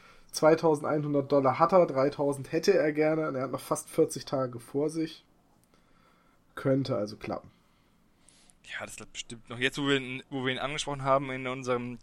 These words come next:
Speaker 2: Click Smarter.
Speaker 1: Ist auch das Erstlingswerk von dem Guten.
Speaker 2: Wo, wobei ich in dem, in dem Videoclip, ich hatte ihn mir angeschaut, äh, wirkte es so, als hätte der schon irgendwas gemacht.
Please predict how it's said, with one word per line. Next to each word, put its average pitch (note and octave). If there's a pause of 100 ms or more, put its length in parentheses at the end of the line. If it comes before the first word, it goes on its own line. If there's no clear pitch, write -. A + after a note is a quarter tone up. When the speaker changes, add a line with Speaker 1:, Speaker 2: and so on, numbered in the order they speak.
Speaker 2:
Click D3
Smarter. C3+ (560)
Speaker 1:
Ist -
auch A3+
das F#3+
Erstlingswerk B2+
von G#2
dem F#2+
Guten. F#2 (800)
Speaker 2:
Wo, C#3 (600)
wobei C#3
ich F#3 (120)
in E3
dem, D#3
in D#3
dem D3
Videoclip, E3
ich D3
hatte D3+
ihn C#3+
mir B2+
angeschaut, D3+
äh, C#3+
wirkte D#3
es C#3+
so, D#3+
als D3
hätte D#3+
der D#3+
schon D#3+
irgendwas D#3+
gemacht. D3